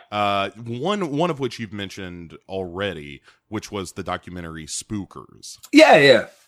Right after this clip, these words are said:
Speaker 1: And I saw that, and, uh, you know, you and I had kinda chatted about this offline, but, um, I thought it was good. I wish it had sacrificed a little of its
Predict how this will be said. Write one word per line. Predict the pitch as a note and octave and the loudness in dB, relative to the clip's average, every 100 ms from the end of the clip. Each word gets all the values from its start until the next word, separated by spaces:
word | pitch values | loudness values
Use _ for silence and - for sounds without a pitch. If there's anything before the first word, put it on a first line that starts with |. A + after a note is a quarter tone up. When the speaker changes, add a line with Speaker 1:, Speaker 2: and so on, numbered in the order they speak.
| _ - | _ -6
Speaker 1:
And | B2 A#2+ A#2 A2+ | -2 -2 -2 -2
I | E3 G3+ | -2 -2
saw | F3 C3+ | -2 -2
that, | A#2+ A#2 F#2+ | -2 -4 -6
and, | G#2+ G#2 G2 G2+ F#2+ | -8 -8 -8 -12 -14
uh, | F#2+ G#2+ G2 F#2+ F#2 F#2 | -8 -4 -4 -4 -8 -10
you | A2+ | -10
know, | F#2 | -8
you | G#2 B2+ | -6 -6
and | F#2+ | -4
I | F2+ | -6
had | E2 | -8
kinda | - D#2+ | -12 -14
chatted | - D#2+ D#2 | -12 -12 -12
about | D2 D2+ C#2 | -14 -14 -16
this | D2+ C#2 E2+ | -16 -16 -14
offline, | D#2 A#2+ E3 F2+ E2 | -12 -8 -6 -8 -8
but, | F#2 E2+ - _ _ _ - A2+ | -10 -10 -12 _ _ _ -10 -4
um, | A2 G#2 G2 F#2+ F#2+ - | -2 -2 -6 -12 -10 -4
I | F3 | -2
thought | G3 E3+ D3+ | -2 -4 -4
it | A2+ | -8
was | G2+ F2+ | -10 -12
good. | F#2 D#2+ G2+ G2+ A#2 A2+ A2 | -14 _ -6 -4 -4 -4 -6
I | G2+ G2+ | -6 -6
wish | F2+ G2 G#2 G2 - | -6 -6 -6 -6 -12
it | F#2+ F#2+ E2+ - | -12 -12 -12 -14
had | F#2+ F#2 F2+ D#2 | -10 -8 -8 -12
sacrificed | - - G#2 F#2+ G#2+ - G2 F#2 - | -14 -10 -8 -8 -8 -8 -8 -8 -12
a | F#2+ | -12
little | F2+ E2+ F2+ F2+ F2 | -10 -10 -8 -8 -10
of | E2+ E2 | -10 -10
its | E2 C#2+ - | -12 -12 -14